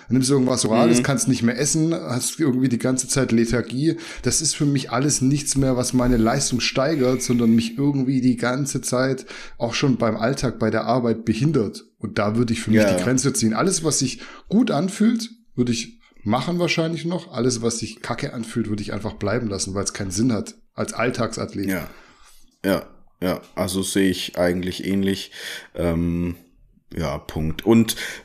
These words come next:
Speaker 2: was auch noch so ein sehr wichtiger Punkt ist, also ich selber hab jetzt einfach s-, so gar keine Lust, immer so viel Geld für schlechten Stoff auszugeben. Weil man muss einfach mal sagen,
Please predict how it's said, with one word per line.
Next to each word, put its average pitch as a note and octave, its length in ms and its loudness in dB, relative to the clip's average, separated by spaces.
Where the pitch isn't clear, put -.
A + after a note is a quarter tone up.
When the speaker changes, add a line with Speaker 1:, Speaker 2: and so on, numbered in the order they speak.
Speaker 2:
was A2+ 520 2
auch B2 100 6
noch C3 160 4
so A#2 140 2
ein A2+ 80 4
sehr A2+ 240 6
wichtiger A2+ 340 4
Punkt A#2 380 2
ist, A2 280 2
also G#2 280 2
ich - 220 -2
selber G2+ 340 2
hab G2+ 160 -2
jetzt G#2+ 200 -2
einfach G2 300 2
s-, - 180 -2
so F#2 340 2
gar F#2+ 220 2
keine G#2 320 2
Lust, G2+ 540 2
immer G2+ 320 4
so G#2 160 2
viel G2+ 260 2
Geld A2 420 4
für G2+ 320 2
schlechten - 480 0
Stoff - 380 0
auszugeben. E2 840 -2
Weil F2+ 120 2
man G2+ 160 6
muss D3 280 4
einfach B2 360 4
mal G#2 220 4
sagen, C3+ 480 2